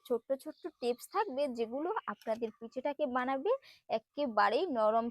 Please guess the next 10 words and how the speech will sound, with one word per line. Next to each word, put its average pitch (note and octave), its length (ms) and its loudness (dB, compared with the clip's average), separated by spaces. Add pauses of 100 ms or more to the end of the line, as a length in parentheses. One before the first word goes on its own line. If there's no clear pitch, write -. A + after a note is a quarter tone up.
(100)
সফট C#4 280 2 (220)
আর A#3 100 0 (140)
তুলোর G#3+ 260 0 (100)
মতো B3 160 -4 (140)
তুলতুলে। C#4 480 0 (480)
তো D4 60 2 (140)
এর A#3 100 6 (100)
জন্য C#4 180 4 (100)
আমি C#4+ 180 2
এখানে C4+ 240 0